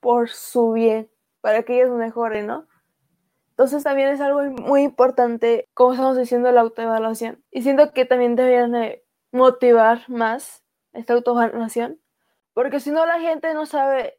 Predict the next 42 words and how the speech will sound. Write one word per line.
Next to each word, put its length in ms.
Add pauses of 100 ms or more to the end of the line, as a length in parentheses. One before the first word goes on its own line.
lo 200
que 300
le 140
pasa, 340
lo 180
que 140
tiene. 440 (440)
Y 60
esto 160
lo 140
podemos 220
ver 220
con 240
tantas 1160
cosas 300
en 80
nuestra 240
vida. 320 (1040)
¿Por 160
qué 80
en 60
nuestra 280
vida? 440 (680)
Y 100
como 220
estaba 300
diciendo 300
hace 200
rato 300
Alex, 440 (200)
el 100
caso 220
es 100
ni 100
sabemos 540
quiénes 380
somos, 420 (120)
porque 280
no 200
tenemos 440
esta 300
autoevaluación. 1080